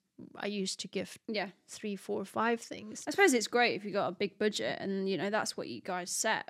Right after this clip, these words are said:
Speaker 2: for your family and friends, then that's great. But, you know, there's a lot of people who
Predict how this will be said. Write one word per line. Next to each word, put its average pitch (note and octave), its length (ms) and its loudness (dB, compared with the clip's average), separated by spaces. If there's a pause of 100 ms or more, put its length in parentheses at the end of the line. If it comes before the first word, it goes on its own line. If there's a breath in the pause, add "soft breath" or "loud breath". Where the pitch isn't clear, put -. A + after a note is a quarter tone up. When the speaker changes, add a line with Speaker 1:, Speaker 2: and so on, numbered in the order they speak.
Speaker 2:
for F3+ 260 -4 (1160 soft breath)
your F#3 120 -6
family F3+ 420 -2
and F#3 100 -6
friends, G#3 460 -4
then G#3+ 340 -2
that's - 260 -2
great. G#3+ 420 0
But, F#3 320 0 (440 soft breath)
you G#3 80 -4
know, F#3 80 -2
there's G3 180 -2
a G3 60 -4
lot G#3 120 0
of - 80 -6
people F3+ 300 -6
who F#3+ 160 -8